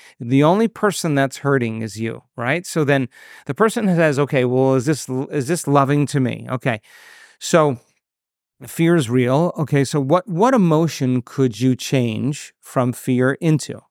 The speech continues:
Okay, so we teach people, okay, can you practice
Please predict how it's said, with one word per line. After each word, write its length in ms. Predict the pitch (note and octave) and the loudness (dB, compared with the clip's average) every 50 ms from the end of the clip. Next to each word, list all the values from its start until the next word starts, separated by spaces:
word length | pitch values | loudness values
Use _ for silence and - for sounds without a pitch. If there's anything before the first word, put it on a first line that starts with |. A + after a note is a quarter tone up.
| _ - | _ -18
Okay, 400 | B2 - - A2 A#2+ C#3 D#3+ - - - - - - - - - - - _ | -12 -6 -4 -2 -2 -2 -4 -6 -10 -20 -20 -20 -20 -20 -20 -20 -20 -20 _
so 160 | - - E3+ | -2 2 4
we 80 | F3 F3+ | 4 4
teach 300 | - - D#3 C#3 - - | 4 0 0 0 -2 -2
people, 340 | - A#3+ A#3+ - - B2 B2+ | 0 0 0 2 2 2 2
okay, 340 | B2+ B2 - D3+ C3+ B2+ A#2+ A2+ G#2+ - - _ _ _ _ _ _ | 2 0 2 2 2 2 2 0 -4 -10 -16 _ _ _ _ _ _
can 340 | - - - E3 E3+ F#3 G#3 | -16 -6 -2 0 2 2 2
you 100 | A3 G3 | 2 0
practice 880 | - - - C3 B2+ B2+ A#2 - - C3+ C3+ C3 - - - - - | -2 -2 -2 0 0 0 -4 -4 -2 -2 -4 -4 -6 -12 -18 -20 -20